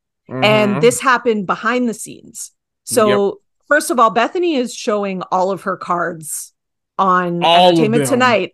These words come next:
Speaker 2: on TikTok. That is not
Speaker 1: On the
Speaker 2: gonna
Speaker 1: streets of
Speaker 2: work.
Speaker 1: New York when someone has a camera phone. Like, it's crazy.
Speaker 2: Exactly. So that's, she's giving away everything. She's giving away
Speaker 1: Mm-hmm.
Speaker 2: the farm. And,
Speaker 1: Yes.
Speaker 2: uh, she really is. And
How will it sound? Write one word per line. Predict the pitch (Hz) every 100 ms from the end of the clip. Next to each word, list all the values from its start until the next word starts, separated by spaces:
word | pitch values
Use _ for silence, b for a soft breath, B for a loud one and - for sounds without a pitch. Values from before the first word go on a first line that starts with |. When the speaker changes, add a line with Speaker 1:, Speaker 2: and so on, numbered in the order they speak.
| B B -
Speaker 2:
on | 208 208
TikTok. | 254 240 - -
That | 214 240 269
is | 277 208 208
not | 202 202 208 - _ _ _ _
Speaker 1:
On | 196 233
the | 208
Speaker 2:
gonna | 214
Speaker 1:
streets | 214 233 247
of |
Speaker 2:
work. | 208
Speaker 1:
New | 214
York | 190 196 202 -
when | 170
someone | 185 196 190
has | 190
a | 170
camera | - 185 185 147
phone. | 139 139 131
Like, | 131 151
it's | 175
crazy. | 202 208 196 120
Speaker 2:
Exactly. | 269 240 370 539 269 202 180
So | - 269 247 -
that's, | 226 254 294 - - - _ 240
she's | - 294 226
giving | 214 269 359 294
away | 240 240 233 -
everything. | 208 175 196 185 - - 226 269
She's | - 240 190
giving | 247 269
away | 233 226
Speaker 1:
Mm-hmm. |
Speaker 2:
the | 208
farm. | - 185 175 175 214 285 _ _ -
And, | - 226 220 220 220
Speaker 1:
Yes. | 226 151 - -
Speaker 2:
uh, | 233 - 254
she | 269 294
really | 277 277 262
is. | 233 190
And | - 208 208 208 208